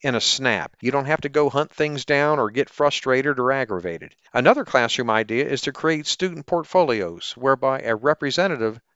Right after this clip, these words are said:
display of the student's best work can be maintained.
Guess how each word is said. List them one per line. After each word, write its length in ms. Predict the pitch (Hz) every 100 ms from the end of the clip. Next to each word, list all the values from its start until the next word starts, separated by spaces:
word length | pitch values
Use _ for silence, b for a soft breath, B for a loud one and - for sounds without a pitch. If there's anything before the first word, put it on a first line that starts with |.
| -
display 680 | 170 - - 107 92 95 _
of 140 | - 120
the 100 | 123
student's 420 | - 147 156 143
best 400 | 120 131 180 -
work 220 | 180 117
can 140 | - 104
be 140 | 110
maintained. 640 | 104 104 - 190 120 67